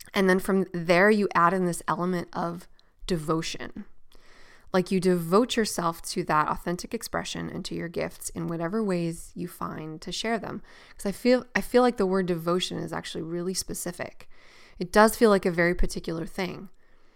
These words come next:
So whatever it is that you're building or you're creating or you're sharing or you're being,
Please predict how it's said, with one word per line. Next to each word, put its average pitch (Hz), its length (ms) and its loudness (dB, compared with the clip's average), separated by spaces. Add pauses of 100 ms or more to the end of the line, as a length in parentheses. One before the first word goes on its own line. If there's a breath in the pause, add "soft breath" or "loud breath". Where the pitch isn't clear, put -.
(380 soft breath)
So - 180 4
whatever 214 300 8
it 226 80 6
is 202 200 2
that - 160 0
you're 175 140 0
building 202 520 2
or 170 60 0
you're 165 140 -2
creating 175 680 -2
or 165 100 -6
you're 165 180 -8
sharing 180 800 -4
or - 80 -10
you're - 160 -12
being, 175 600 -2